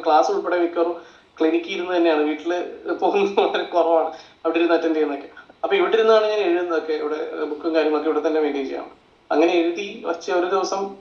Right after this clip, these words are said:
എൻ്റെ വൈഫ്, ഏഹ്, ക്ലിനിക്കിലേക്ക് വന്ന സമയത്ത് ഇവിടെ മുഴുവൻ ഒരു കല്യാണത്തിനുള്ള ആളാണ് ഭയങ്കര, എന്നെ കാണുന്നില്ല പുള്ളിക്കാരത്തി. ഇവിടെ വന്ന് നോക്കുമ്പോ മൊത്തം ആളാ, എന്താ സംഭവിക്കുന്നതെന്ന് അറിയുന്നില്ല. അപ്പൊ ഞാൻ ആദ്യം അവളെ കൈക്ക് പിടിച്ചോണ്ട് ഓടിപ്പോയിട്ട് ഓഫീസിൽ കൊണ്ടിട്ട് ഞാൻ ബുക്ക് ഇങ്ങനെ തുറന്നു വെച്ചിരിക്കും.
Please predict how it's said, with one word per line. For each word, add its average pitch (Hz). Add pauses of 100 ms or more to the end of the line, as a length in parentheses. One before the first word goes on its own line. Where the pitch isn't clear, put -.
എൻ്റെ 170
വൈഫ്, 175 (300)
ഏഹ്, 165
ക്ലിനിക്കിലേക്ക് 170
വന്ന 175
സമയത്ത് 160 (440)
ഇവിടെ -
മുഴുവൻ 196
ഒരു 202
കല്യാണത്തിനുള്ള 190
ആളാണ് 170
ഭയങ്കര, 151
എന്നെ 160
കാണുന്നില്ല 180
പുള്ളിക്കാരത്തി. 143
ഇവിടെ 113
വന്ന് 170
നോക്കുമ്പോ 180
മൊത്തം 202
ആളാ, 190
എന്താ 180
സംഭവിക്കുന്നതെന്ന് 185
അറിയുന്നില്ല. 156 (480)
അപ്പൊ 180
ഞാൻ 180
ആദ്യം 170
അവളെ 185
കൈക്ക് 170
പിടിച്ചോണ്ട് 170
ഓടിപ്പോയിട്ട് 165
ഓഫീസിൽ 170
കൊണ്ടിട്ട് 156
ഞാൻ 156
ബുക്ക് 160
ഇങ്ങനെ 175
തുറന്നു 160
വെച്ചിരിക്കും. 135